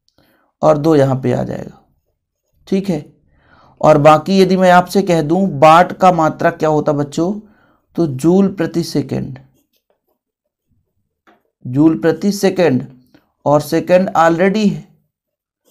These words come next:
अब ये सेकंड से सेकंड कैंसिल हो जाएगा, तो यहाँ पर इसको यदि मैं बदलना चाहूँ, यहाँ पे दशमलव लगा दूँ, तीन दशमलव छः, तो कितने जीरो बच्चों, पाँच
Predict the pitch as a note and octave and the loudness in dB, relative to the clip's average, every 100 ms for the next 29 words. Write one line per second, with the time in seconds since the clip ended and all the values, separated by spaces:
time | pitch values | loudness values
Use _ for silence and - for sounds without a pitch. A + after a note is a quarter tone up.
0 | _ _ _ _ D3+ E3 F#3 G3+ G3 F#3 | _ _ _ _ -6 -2 0 0 0 0
1 | G3 G3 G3+ F#3+ F3 F3 F3+ G3 F#3 E3+ | 0 0 0 -4 -4 -2 0 2 2 2
2 | D3+ C3 A#2 C2 - C2 _ _ _ _ | 2 0 -2 -6 -10 -12 _ _ _ _
3 | _ _ _ - D3+ D#3 F3+ F#3 F#3 F3+ | _ _ _ -4 0 2 4 4 2 0
4 | G3 F#3 F#3 F#3 G#3+ G#3 _ - C#3+ D3 | 0 2 2 0 -2 -6 _ -2 2 2
5 | D#3+ F#3+ F#3 C#3+ C#3+ G3+ - _ _ _ | 4 2 2 -2 -2 -8 -12 _ _ _
6 | _ - D3+ F3 F#3+ E3+ F3 E3 F3+ F3 | _ -2 0 0 0 0 -2 2 4 4
7 | D3 C#3+ C#3 F3+ - E3 E3 E3 D#3+ E3 | 4 2 0 -6 -4 -2 -2 -4 -2 -2
8 | D#3+ - C3 - _ _ _ _ _ _ | -4 -10 -12 -14 _ _ _ _ _ _
9 | D3+ D3+ - G3 G3 F3+ F#3+ F#3 F3+ F#3 | -8 -6 -2 0 2 2 2 2 0 0
10 | G3+ G3+ F#3+ G3+ F#3+ | -2 2 4 4 2